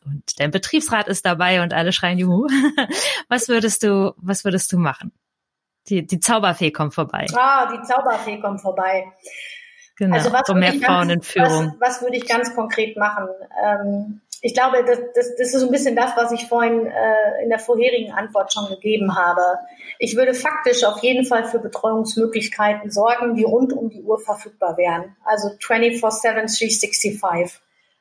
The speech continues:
Speaker 2: Äh, sodass es, sodass das gar kein Grund mehr sein kann, zu sagen, ich will den Job nicht machen. Ähm, ich würde definitiv, äh, Führungsarbeitsplätze einrichten, die auch teilbar sind.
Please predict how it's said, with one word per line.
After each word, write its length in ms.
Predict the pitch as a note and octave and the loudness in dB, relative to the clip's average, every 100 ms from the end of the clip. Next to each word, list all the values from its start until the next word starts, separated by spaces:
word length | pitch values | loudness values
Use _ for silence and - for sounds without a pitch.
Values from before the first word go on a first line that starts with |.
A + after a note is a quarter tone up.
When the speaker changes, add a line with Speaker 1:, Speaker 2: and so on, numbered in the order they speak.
| _ | _
Speaker 2:
Äh, 360 | - G#3+ G#3+ A#3 | 0 2 2 0
sodass 340 | A3+ B3 B3+ | 0 0 0
es, 220 | B3+ C4 - _ _ _ | -2 -4 -10 _ _ _
sodass 340 | B3+ A#3+ C4 C4+ | -2 0 0 0
das 240 | D4 D4 | -2 2
gar 180 | C#4 D#4+ | 0 2
kein 240 | C#4+ B3 | 0 0
Grund 220 | C#4 D#4+ | 0 0
mehr 180 | C4 A3+ | 0 0
sein 300 | G#3 A3 A3 | 0 0 -2
kann, 220 | A#3+ A3+ A3+ | -4 -6 -2
zu 140 | A#3+ | -2
sagen, 320 | A3 A3 A3 | 0 0 -2
ich 120 | A3 | -4
will 120 | A#3 A#3 | 0 0
den 160 | A3+ | 0
Job 240 | A3 G#3 G#3 | -2 -4 -6
nicht 160 | G#3 | -8
machen. 380 | G3 F#3 F3 F3 _ _ _ _ _ _ _ - | -6 -6 -12 -18 _ _ _ _ _ _ _ 0
Ähm, 680 | G#3+ A3 A3+ A3+ A3+ A3 - _ _ | 0 2 2 2 0 -2 -12 _ _
ich 160 | A#3 | 0
würde 300 | A3+ C#4+ C#4 | 2 4 2
definitiv, 960 | C#4 E4 D#4+ C4+ C4 A#3+ B3 B3 B3+ - | 2 2 2 2 0 0 0 0 -2 -8
äh, 680 | - - A#3 A#3 - B3 B3 | -4 0 2 2 2 0 0
Führungsarbeitsplätze 1900 | - D4 D4 C4 A#3+ - - - _ _ A#3 B3+ B3 B3 - A#3 A#3+ A#3 | -2 2 2 2 0 -2 -8 -14 _ _ 0 2 0 -2 -2 -2 -2 -2
einrichten, 680 | A3+ A3 A#3 A#3 A#3 A3+ A#3+ | -2 0 2 0 -2 -2 0
die 140 | A#3 | 0
auch 120 | - - | -2 -4
teilbar 500 | - B3 C4+ A3 G#3 | -2 0 2 0 0
sind. 300 | F3+ C#3+ | -4 -6